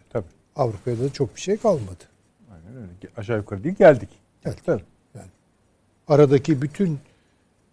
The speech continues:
Speaker 2: çürük dişler temizlendi, <laughs> tedavi edildi.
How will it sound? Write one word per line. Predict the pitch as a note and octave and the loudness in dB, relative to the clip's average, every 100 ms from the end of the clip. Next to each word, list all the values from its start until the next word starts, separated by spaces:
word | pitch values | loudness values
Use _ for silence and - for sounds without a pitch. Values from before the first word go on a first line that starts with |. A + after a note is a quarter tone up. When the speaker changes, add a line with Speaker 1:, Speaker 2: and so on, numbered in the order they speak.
| _ - | _ -6
Speaker 2:
çürük | E3+ C3+ - | -4 -4 -6
dişler | B2 C3+ B2 G#2+ - - | -6 -2 -2 -4 -12 -2
temizlendi, | E3+ C3+ G2 A#2 G#2+ A#2 A3+ - D#3 D3+ - C#3 | 0 0 -4 -6 -4 2 2 2 0 -2 -2 -8
<laughs> | - _ _ - | -8 _ _ 0
tedavi | E3+ D3+ C3 A2 A2 | 4 6 6 4 -2
edildi. | G2 A2 A#2+ G#3 C4+ | -2 -6 -4 -2 -4